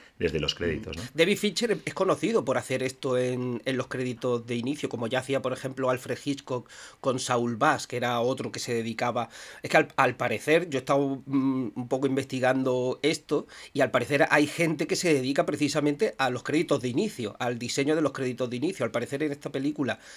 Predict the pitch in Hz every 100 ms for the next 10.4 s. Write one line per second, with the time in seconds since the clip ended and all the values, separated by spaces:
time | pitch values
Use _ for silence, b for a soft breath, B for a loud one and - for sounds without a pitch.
0 | B B 135 127 131 - 123 120 120 -
1 | 117 143 160 - B B B - 117 117
2 | 113 113 - 113 110 110 120 117 123 135
3 | 131 123 - 170 170 196 131 120 123 127
4 | 131 135 127 127 127 - 160 165 - 170
5 | - 127 120 117 120 127 104 - 156 135
6 | 127 117 117 139 139 123 151 170 127 110
7 | 113 110 - 139 - 123 - 139 131 -
8 | - 147 - 110 110 127 117 123 120 113
9 | 135 131 - - 123 147 - 135 139 139
10 | 165 131 139